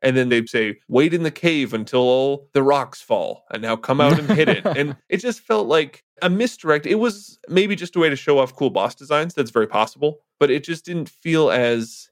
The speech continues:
Speaker 1: hands-on.
Speaker 2: Yeah, that's quite a shame, especially if you have the feeling of having built yourself up for that particular encounter and then it turns out to be a gimmick boss.
Speaker 1: Yeah, and maybe that's just me. I'm just not a fan of gimmick bosses anyway.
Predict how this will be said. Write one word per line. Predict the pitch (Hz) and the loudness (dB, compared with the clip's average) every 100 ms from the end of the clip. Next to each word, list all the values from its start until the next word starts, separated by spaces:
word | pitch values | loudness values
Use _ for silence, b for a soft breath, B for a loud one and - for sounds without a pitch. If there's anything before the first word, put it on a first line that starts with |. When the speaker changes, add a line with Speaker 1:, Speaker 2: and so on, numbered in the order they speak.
| _ | _
Speaker 1:
hands-on. | 160 147 127 117 107 92 90 _ _ _ | -2 0 -2 -4 -6 -10 -20 _ _ _
Speaker 2:
Yeah, | 131 120 | 0 0
that's | 120 143 | -2 -2
quite | 175 156 | -2 -4
a | |
shame, | 139 - 143 123 101 | -6 -2 0 0 -4
especially | 135 - 160 151 151 | -4 -2 -2 -2 -4
if | 143 - | -4 -2
you | 143 139 127 _ | -2 -2 -6 _
have | - 147 160 160 - | -2 0 0 -4 -12
the | - 139 | -8 -8
feeling | - 170 147 | -2 0 2
of | 139 | 0
having | - 139 139 135 127 123 _ - 117 | 0 -2 0 0 0 -4 _ -12 -2
built | 131 170 160 147 | 2 2 0 0
yourself | 143 - 147 - | 0 0 -2 -2
up | 135 156 - | -2 -2 -4
for | - - | -8 -2
that | 123 117 - _ | 0 0 -2 _
particular | 131 - 139 143 127 120 - | -10 -6 -4 0 2 0 0
encounter | 151 135 143 131 143 147 127 | -2 -2 -2 -2 0 0 0
and | - 139 | -2 0
then | 139 139 | 2 0
it | 131 | -2
turns | 160 143 | -2 0
out | 139 | -2
to | - | -2
be | 127 131 | -2 -2
a | |
gimmick | 117 139 120 - | -2 -2 -2 -4
boss. | 107 80 - _ _ | -6 -6 -14 _ _
Speaker 1:
Yeah, | - 113 104 - | 2 2 2 -2
and | 151 156 143 - | -2 -2 -4 -2
maybe | 165 208 196 | -2 0 -2
that's | 151 - | -2 -4
just | 120 - | -14 -8
me. | 110 120 | -6 -2
I'm | 123 160 | -2 -2
just | 131 | -2
not | 120 | -2
a | 104 | -2
fan | - 110 | -4 -4
of | 104 | -4
gimmick | 107 107 - | -6 -6 -2
bosses | 113 104 104 | -2 -2 -6
anyway. | 101 107 110 117 117 | -6 -4 -2 -2 -4